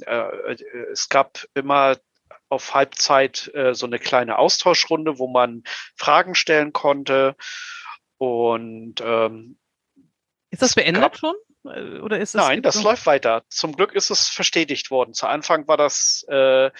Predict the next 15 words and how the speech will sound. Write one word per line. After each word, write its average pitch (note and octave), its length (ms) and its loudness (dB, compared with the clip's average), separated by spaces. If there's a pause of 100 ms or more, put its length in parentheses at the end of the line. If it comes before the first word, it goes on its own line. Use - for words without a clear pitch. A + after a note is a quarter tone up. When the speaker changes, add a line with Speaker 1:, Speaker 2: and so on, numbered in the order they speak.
(380)
Speaker 1:
sozusagen C#3 420 -2
ja C3 260 4
die - 160 -16
Frage, C#3 420 0
ne, D#3 220 -2
wie C#3+ 100 -10
fin-, C#3+ 400 -8
finanziert F3+ 600 0
man E3+ 140 2
das? D#3+ 400 4
Äh, C3+ 240 0
wer C3 120 0
beteiligt D#3+ 640 -2
sich D#3+ 200 -2
das? D3+ 400 2